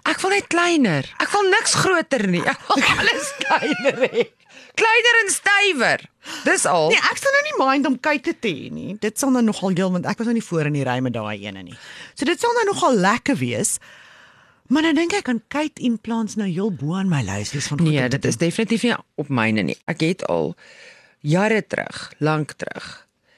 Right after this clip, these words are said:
Speaker 1: wou ek 'n boob reduction doen.
Speaker 2: Uh.
Speaker 1: Want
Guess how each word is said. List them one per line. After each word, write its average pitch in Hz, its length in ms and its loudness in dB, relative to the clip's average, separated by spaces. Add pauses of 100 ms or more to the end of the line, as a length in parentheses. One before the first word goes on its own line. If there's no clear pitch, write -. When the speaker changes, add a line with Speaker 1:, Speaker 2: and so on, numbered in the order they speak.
(180)
Speaker 1:
wou 151 200 2
ek 151 160 -4
'n 131 180 -6
boob 156 420 0 (180)
reduction 117 720 -2
doen. - 260 -6
Speaker 2:
Uh. 165 360 0 (880)
Speaker 1:
Want 175 400 -2